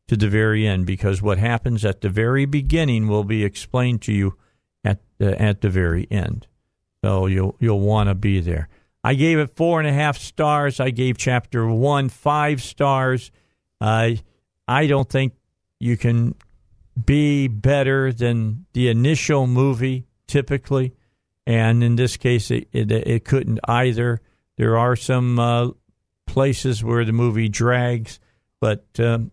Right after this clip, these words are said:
other than that, it's pretty good. And that woke scene at the very ge-, at the very beginning, uh, wasn't necessary. It's almost three hours long. It is rated R.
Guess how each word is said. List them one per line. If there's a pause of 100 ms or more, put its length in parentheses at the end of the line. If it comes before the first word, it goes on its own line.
(100)
other
than
that, (380)
it's
pretty
good.
And (400)
that
woke
scene
at
the
very
ge-, (200)
at
the
very
beginning, (480)
uh, (120)
wasn't
necessary.
It's
almost
three
hours
long.
It
is
rated
R.